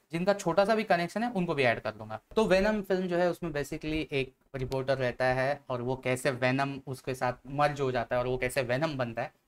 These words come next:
उसकी पूरी कहानी है। बहुत ही इंटरेस्टिंग फिल्म थी। इसको क्रिटिक्स ने पता नहीं क्यों नापसंद किया, लेकिन मेरे को personally ये फिल्म बहुत पसंद है। मैंने literal दो बार देखी और दोनों बार उतनी ही अच्छी से एंजॉय की। इसके बाद सेवेंटी नाइन्थ नंबर पे आई थी Venom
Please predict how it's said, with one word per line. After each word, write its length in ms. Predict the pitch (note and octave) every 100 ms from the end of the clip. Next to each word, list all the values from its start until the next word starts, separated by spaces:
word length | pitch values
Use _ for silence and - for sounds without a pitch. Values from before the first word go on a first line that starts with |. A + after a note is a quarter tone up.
| F#3
उसकी 180 | -
पूरी 180 | G3+ F3
कहानी 300 | E3+ C#3 F3
है। 100 | F3+ -
बहुत 320 | - E3+ F3
ही 60 | F#3+
इंटरेस्टिंग 500 | D#3+ - D#3 - D#3+
फिल्म 200 | D#3 D3+
थी। 180 | F3+ F#3 - -
इसको 220 | G3+ A#3 C#4
क्रिटिक्स 380 | A#3+ A#3 -
ने 60 | C#4
पता 260 | C#4 - A#3+
नहीं 120 | C4+
क्यों 120 | B3+
नापसंद 420 | A#3 A3 A3 A3+ A3
किया, 100 | A3+
लेकिन 220 | G#3+ F#3+
मेरे 240 | D#3+ G3+
को 140 | A#3+ A3+
personally 260 | G3 F#3 F#3+
ये 100 | F#3
फिल्म 220 | F#3 F3+ -
बहुत 220 | E3 F3+
पसंद 240 | E3+ F3+
है। 80 | F#3+ - - D3+
मैंने 180 | D#3+ F#3+
literal 360 | D#3+ F#3 F3+
दो 140 | D3+ D#3
बार 180 | E3+ E3
देखी 180 | D#3+
और 100 | F#3
दोनों 260 | D#3 C#3 D#3
बार 200 | E3 E3
उतनी 340 | E3+ E3+ E3 F3+
ही 100 | E3
अच्छी 320 | C3 - C#3+
से 140 | D3+
एंजॉय 300 | C3+ B2+ A2+
की। 220 | A2 A2 G#2+ _ _ _ _
इसके 200 | G3 F#3+
बाद 140 | B3 A#3+
सेवेंटी 400 | A#3+ F3+ G3+ G#3+
नाइन्थ 320 | F#3+ F3+ G#3+ G#3
नंबर 280 | F#3 F3+
पे 120 | F3 E3+
आई 120 | D#3+
थी 240 | - F#3 - _ _ -
Venom 360 | E3+ G3 G#3+